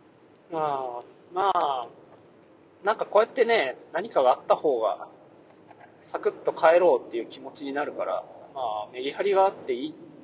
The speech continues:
ちゃいいですよね。何にもないとね、なんかダラダラし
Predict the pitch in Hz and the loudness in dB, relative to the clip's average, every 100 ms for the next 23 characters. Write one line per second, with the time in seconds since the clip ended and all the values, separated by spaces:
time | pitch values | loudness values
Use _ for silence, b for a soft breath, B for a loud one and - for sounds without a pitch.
0 | - - - - 175 127 110 135 131 113 | -20 -20 -20 -6 -2 0 -2 -8 -12 -14
1 | - - - - 50 50 53 - - - | -16 -20 -20 -20 -20 -20 -20 -20 -20 -20
2 | - - - _ - - - - - 170 | -20 -20 -20 _ -20 -20 -20 -14 -8 -6
3 | 202 202 226 143 107 113 120 - - - | -2 2 2 0 -8 -8 -8 -8 -20 -20
4 | - - - - - - _ - _ _ | -20 -20 -20 -20 -20 -20 _ -20 _ _
5 | _ _ - _ _ _ _ _ _ _ | _ _ -20 _ _ _ _ _ _ _
6 | B B _ _ _ 175 147 147 156 135 | B B _ _ _ -4 0 4 6 6
7 | 139 117 104 | 4 2 0